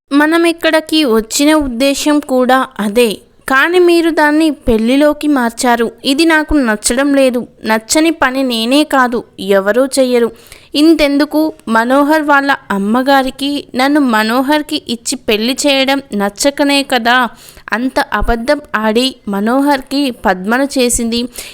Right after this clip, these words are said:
ఇప్పుడు మాత్రం ఆవిడ ఒప్పుకుంటారా నన్ను మనోహర్ పెళ్లి చేసుకోవడం? నేను అంతే కదా, వేరే అబ్బాయిని ఎలా పెళ్లి చేసుకుంటాను? నాకంటూ కొన్ని అభిప్రాయాలు, ఆలోచనలు ఉండవనుకుంటున్నారా?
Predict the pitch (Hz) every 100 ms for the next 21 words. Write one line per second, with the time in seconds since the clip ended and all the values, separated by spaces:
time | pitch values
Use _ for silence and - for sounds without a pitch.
0 | - 285 - 339 330 302 269 277 285 294
1 | - 214 240 269 - 214 - 247 285 285
2 | 269 233 226 262 285 - 254 285 269 202
3 | 202 240 269 285 - 220 247 285 277 -
4 | 262 254 254 269 285 - - - 240 269
5 | 285 302 302 - - 214 240 247 294 277
6 | - _ _ 226 214 214 214 - 208 226
7 | 269 339 330 240 262 269 285 - 208 214
8 | 208 262 277 277 269 269 254 - 254 240
9 | 240 240 254 - - - 269 302 330 330
10 | 311 320 311 294 294 - 180 185 247 -
11 | 262 262 262 254 262 254 - 190 202 254
12 | 294 285 285 269 285 269 - 208 220 269
13 | 285 277 269 247 247 233 226 226